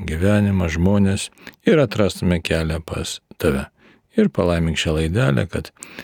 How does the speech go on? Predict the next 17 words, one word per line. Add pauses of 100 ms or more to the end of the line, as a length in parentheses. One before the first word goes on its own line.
(280)
jin
mums
suteiktų (200)
gilesnio (340)
tavęs
pažinimo (460)
ir
savo (480)
prasmės,
savo
gyvenimo,
savo (280)
tapatybės,
savo
pašaukimo (440)
atradimui
pasitarnautų.